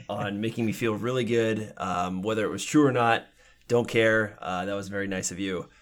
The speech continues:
Speaker 2: Um, I love that, uh, we are, in some small part, um, a, a bit of people's weeks as they, uh, they get their Jones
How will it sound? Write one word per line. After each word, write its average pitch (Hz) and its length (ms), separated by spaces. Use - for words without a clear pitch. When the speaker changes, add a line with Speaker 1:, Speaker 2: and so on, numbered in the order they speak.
Speaker 2:
Um, 85 320
I 82 120
love 95 300
that, 90 280
uh, 85 280
we 110 160
are, 101 260
in 110 100
some 160 220
small 127 240
part, 104 500
um, 90 460
a, 98 300
a 104 40
bit 120 200
of 107 100
people's 95 300
weeks 92 300
as 95 100
they, 90 240
uh, 80 320
they 92 400
get 113 140
their 104 120
Jones 110 680